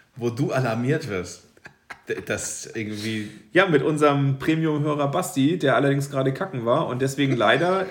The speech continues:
Speaker 2: nicht mit in den Einsatz konnte.
Speaker 1: Das ist aber in Verbindung mit der Kacke.
Speaker 2: Ja, schon wieder, ja, genau. Ich glaub, ey, genau, Basti war im, äh, in der Toilette und hat hier so Tüten vorbereitet. Und <laughs> der Sven, also, äh,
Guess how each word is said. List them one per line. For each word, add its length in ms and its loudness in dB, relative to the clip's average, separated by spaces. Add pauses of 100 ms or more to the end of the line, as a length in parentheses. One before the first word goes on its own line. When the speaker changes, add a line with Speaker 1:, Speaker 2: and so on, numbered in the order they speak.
Speaker 2:
nicht 200 0
mit 140 2
in 60 8
den 100 -2
Einsatz 380 2
konnte. 380 2 (360)
Speaker 1:
Das 100 -16
ist 120 -8
aber 180 0
in 80 2
Verbindung 340 -6
mit 140 -8
der 80 -10
Kacke. 240 -18 (260)
Speaker 2:
Ja, 180 6
schon 200 4
wieder, 340 6
ja, 220 6
genau. 560 -2 (500)
Ich 100 -16
glaub, 200 -2
ey, 80 4
genau, 300 4
Basti 380 2
war 200 6
im, 240 -2
äh, 220 0
in 80 -2
der 100 2
Toilette 360 0
und 140 0
hat 140 0
hier 160 0
so 140 0
Tüten 360 -6
vorbereitet. 600 0 (720)
Und 320 8
<laughs> 140 -4 (2500)
der 120 6
Sven, 440 0
also, 320 4
äh, 500 2